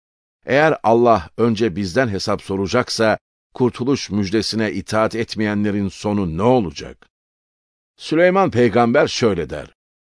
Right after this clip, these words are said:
"Salih kişi bile zor kurtulacak. Öyleyse takvasız günahkar nasıl kurtulacak?" Bu sebeple Allah'ın isteğini yaptıkları için sıkıntı çekenler,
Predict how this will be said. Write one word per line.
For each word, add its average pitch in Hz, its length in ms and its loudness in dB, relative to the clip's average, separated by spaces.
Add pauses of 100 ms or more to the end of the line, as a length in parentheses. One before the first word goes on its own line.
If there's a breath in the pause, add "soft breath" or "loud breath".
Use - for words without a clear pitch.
(120)
"Salih 131 520 2
kişi 110 400 -4
bile 107 220 2
zor 92 340 0
kurtulacak. 71 800 -12 (580)
Öyleyse 165 520 4
takvasız 120 760 0
günahkar 117 580 2
nasıl 92 280 -4
kurtulacak?" 76 840 -12 (840)
Bu 180 160 2
sebeple 110 760 2
Allah'ın 113 600 4
isteğini 107 520 -2
yaptıkları 104 560 0
için 104 300 -2
sıkıntı 104 500 -6
çekenler, 98 580 -2